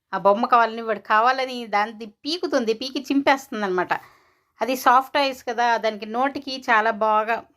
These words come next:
ఆ, మెత్తగా ఉంటది కదా, చాలా అది పీ-, చూడండి, చూడండి.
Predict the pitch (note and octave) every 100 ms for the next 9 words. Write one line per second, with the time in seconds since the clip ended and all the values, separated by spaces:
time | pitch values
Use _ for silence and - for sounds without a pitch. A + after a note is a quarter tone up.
0 | - F#3+ G#3 G3+ G3 F#3+ E3+ G#3+ G#3+ _
1 | _ A#3+ A3+ G#3+ G#3+ G3+ G#3+ C#4 C4+ G#3
2 | A3+ G#3+ - G3+ F3+ G#3 F3+ D#3+ D#3 F#3+
3 | E3+ D3